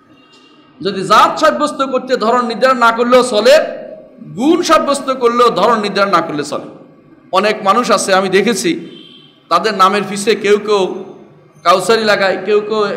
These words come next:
এরকম নাম আছে, নাম বলতে চাচ্ছি না আমরা, অনেকের পিছনে, হ্যাঁ, এই জাতীয় মানুষগুলো এই বিভ্রান্তি তৈরি করে। আপনার কি বলে জানেন? তারা একদিন আমাকে, একদিন কাগজ হিসাবে আমার কাছে পাঠাইছে একটা,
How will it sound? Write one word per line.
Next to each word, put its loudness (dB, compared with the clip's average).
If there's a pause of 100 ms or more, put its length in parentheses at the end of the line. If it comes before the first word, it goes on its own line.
(260)
এরকম -6
নাম 0
আছে, -2
নাম -2
বলতে -8
চাচ্ছি -10
না -2
আমরা, 0
অনেকের -2
পিছনে, -8 (200)
হ্যাঁ, -6 (220)
এই 2
জাতীয় -4
মানুষগুলো -2
এই 0
বিভ্রান্তি -2
তৈরি -2
করে। 0
আপনার -2
কি -8
বলে 2
জানেন? -2 (800)
তারা 4
একদিন -2
আমাকে, -2
একদিন -6
কাগজ 2
হিসাবে -2
আমার -2
কাছে -8
পাঠাইছে -4
একটা, -16